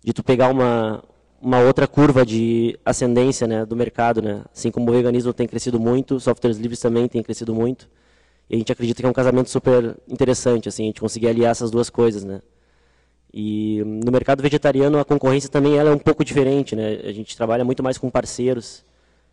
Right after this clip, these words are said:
Então eu vejo a diferença grande, assim, entre o mercado onde eu estou, né, alocado, e o mercado, né, convencional, que a gente chama assim, né? Então,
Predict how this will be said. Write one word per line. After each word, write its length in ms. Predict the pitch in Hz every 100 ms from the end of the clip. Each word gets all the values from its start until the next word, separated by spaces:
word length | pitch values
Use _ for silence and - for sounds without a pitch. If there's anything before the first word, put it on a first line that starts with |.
| _ -
Então 1080 | 101 107 110 113 113 113 113 110 110 107 - _ _ _
eu 120 | 117
vejo 360 | 107 131 123 120
a 100 | 117
diferença 480 | - 123 123 123 113 120 _ _ 120 -
grande, 400 | 123 127 135 113
assim, 200 | - 113
entre 140 | 113
o 60 | 120
mercado 420 | 113 - 120 120
onde 240 | 117 117 117
eu 100 | 117
estou, 400 | - 113 127 139
né, 140 | 113
alocado, 640 | 110 110 - 117 139 139 - _ _ _ _ _ _
e 120 | 117
o 40 | 123
mercado, 460 | 123 - 123 123
né, 220 | 120 120
convencional, 640 | - 120 120 - 120 113 113
que 80 | 107
a 20 |
gente 160 | 104 -
chama 180 | 107
assim, 220 | 104 104 101
né? 180 | 95 98 _ _ _ _ _ _ _
Então, 880 | 104 - 110 113 113 110 107 104